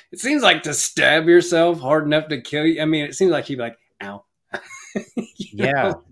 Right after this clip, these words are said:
Speaker 2: If I got
Speaker 1: Who can
Speaker 2: stabbed, that would be the only thing on my mind, would be like, "We need to
Speaker 1: <laughs>
Speaker 2: c-, fix this." I wouldn't be
Speaker 1: Yeah.
Speaker 2: like, "And gun."
Speaker 1: <laughs> Yeah. Um,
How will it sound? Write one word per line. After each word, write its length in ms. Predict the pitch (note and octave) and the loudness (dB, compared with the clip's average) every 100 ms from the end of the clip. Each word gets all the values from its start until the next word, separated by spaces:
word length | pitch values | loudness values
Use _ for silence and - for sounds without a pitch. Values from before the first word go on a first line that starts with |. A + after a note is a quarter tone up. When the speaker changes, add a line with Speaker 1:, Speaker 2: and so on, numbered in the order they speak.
| - | -10
Speaker 2:
If 140 | B2 | -4
I 100 | D3+ | 2
got 80 | E3 | 2
Speaker 1:
Who 40 | A#3+ | 2
can 40 | B3 | 0
Speaker 2:
stabbed, 280 | D#3 D#3 A#2+ B2 | 0 0 0 0
that 200 | C3 C#3 | 0 -2
would 160 | B2+ | -4
be 120 | B2 A#2+ | -6 -4
the 140 | B2 | -4
only 260 | B2+ C3+ B2+ | -4 -4 -6
thing 220 | B2+ B2 | -6 -6
on 140 | B2 | -6
my 160 | A2+ A2+ | -6 -6
mind, 520 | G#2+ C3 A2+ F2+ F2+ | -6 -6 -6 -10 -16
would 180 | F#2+ A2 | -14 -10
be 100 | G#2+ | -6
like, 180 | A#2 G#2+ - | -2 -4 -2
"We 140 | C#3 | -2
need 140 | D3+ D3 | -2 -2
to 260 | C3 A2+ G#2+ A2 G#2 | -4 -6 -12 -20 -20
Speaker 1:
<laughs> 260 | _ _ | _ _
Speaker 2:
c-, 80 | C3 A#2 _ | -20 -20 _
fix 320 | - C#3+ C#3 | -4 -4 -4
this." 600 | A#2+ B2+ C#3+ A#2 - - - _ _ | -6 -4 -4 -4 -10 -20 -20 _ _
I 80 | A2 | -4
wouldn't 200 | C3 C3+ | -2 -2
be 60 | C3+ | -2
Speaker 1:
Yeah. 120 | B2 | -2
Speaker 2:
like, 160 | A2+ A2 | -2 -2
"And 580 | C3+ D3 E3 E3 E3 D3 | -4 -4 -2 -4 -6 -4
gun." 500 | C3 C3+ A2+ F2+ F2+ _ _ | 0 2 0 -6 -12 _ _
Speaker 1:
<laughs> 380 | - - D#3+ - - - E3 - - - - - - - - - - - - _ - | -16 -4 -4 -4 -12 -10 -8 -6 -10 -12 -12 -14 -12 -18 -18 -20 -20 -20 -20 _ -18
Yeah. 400 | G#2+ G#2 F#2+ F#2+ _ | -14 -12 -14 -16 _
Um, 600 | A2+ A2+ A2+ A2 G#2 - | -12 -8 -8 -8 -12 -16